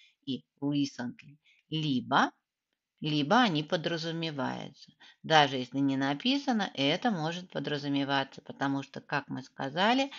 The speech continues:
это означает, что что-то началось в прошлом в какой-то момент и продолжается до сейчас, до настоящего момента. И сравните вот такие два предложения. Это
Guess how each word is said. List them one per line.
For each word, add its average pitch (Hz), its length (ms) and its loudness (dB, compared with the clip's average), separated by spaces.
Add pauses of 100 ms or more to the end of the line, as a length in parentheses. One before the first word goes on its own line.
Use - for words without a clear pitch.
(640)
это 147 280 4
означает, 143 600 2 (240)
что - 420 -4
что-то 151 540 0
началось 131 560 -2 (360)
в - 180 -16
прошлом 180 600 0
в - 60 -14
какой-то 240 520 0
момент 226 480 2
и 202 100 -4
продолжается 165 920 0
до 143 340 -4 (600)
сейчас, 139 640 0
до 139 200 -4
настоящего 135 680 -4
момента. 131 640 -6 (540)
И 247 240 2
сравните 160 840 2 (400)
вот 147 200 -6
такие 143 420 0
два 123 300 -4
предложения. 165 960 0 (720)
Это 143 440 0